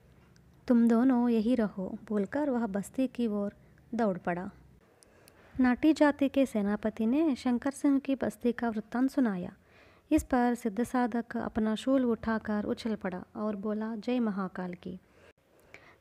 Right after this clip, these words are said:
"जयशील, अब समझ लो कि हमारा कार्य संपन्न हो गया है। इससे ज़रा भी संदेह नहीं है कि उन विचित्र घोड़ों पर आए हुए लोग जलाग्रह के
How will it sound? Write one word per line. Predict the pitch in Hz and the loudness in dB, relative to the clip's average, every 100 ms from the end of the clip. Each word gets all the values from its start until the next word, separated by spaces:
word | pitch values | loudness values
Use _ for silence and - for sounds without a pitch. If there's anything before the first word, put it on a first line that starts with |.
| - | -2
"जयशील, | 233 220 - 269 311 - - _ _ 233 | 2 4 4 4 4 0 -20 _ _ -6
अब | |
समझ | 214 233 240 262 | 0 4 4 6
लो | 311 320 | 6 6
कि | 311 | 6
हमारा | 294 254 247 247 | 6 6 4 0
कार्य | 247 233 226 233 | 0 -2 -2 -2
संपन्न | 226 214 247 277 | 0 0 4 4
हो | 254 226 | 4 2
गया | 208 196 | 0 -2
है। | 180 190 208 254 | -4 -6 -8 -8
इससे | 254 220 208 214 | -4 -2 0 -2
ज़रा | 190 208 220 | 0 -2 0
भी | 233 262 | 0 -2
संदेह | - 208 208 233 233 | 0 0 0 0 2
नहीं | 214 233 | 2 2
है | 233 | 0
कि | 220 220 208 214 _ _ - - - | -4 -2 -2 -4 _ _ -20 -20 2
उन | 277 269 | 4 4
विचित्र | - 311 320 | 2 0 2
घोड़ों | 269 269 254 240 | 4 4 4 0
पर | 262 247 | 0 0
आए | 208 208 233 | 0 0 0
हुए | 233 220 220 214 | 0 0 0 0
लोग | 208 214 208 | 0 -2 -2
जलाग्रह | 202 196 208 214 214 | -2 -2 -4 -2 -4
के | - 208 208 | -2 -4 -4